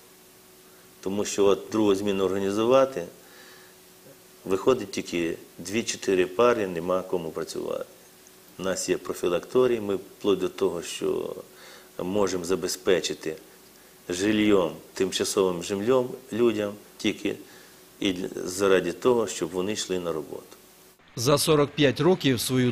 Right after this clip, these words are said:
Speaker 2: долю з підприємством пов'язали вже кілька поколінь ковальчан.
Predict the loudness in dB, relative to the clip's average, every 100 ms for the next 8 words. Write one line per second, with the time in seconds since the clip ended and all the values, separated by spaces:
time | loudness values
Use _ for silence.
0 | 4 4 4 0 -4 -4 2 4 4 2
1 | -2 -2 -6 -6 0 2 4 4 4 4
2 | 4 2 0 -10 -4 -2 2 0 2 0
3 | 4 6 4 2 0 -2 -2 0 -2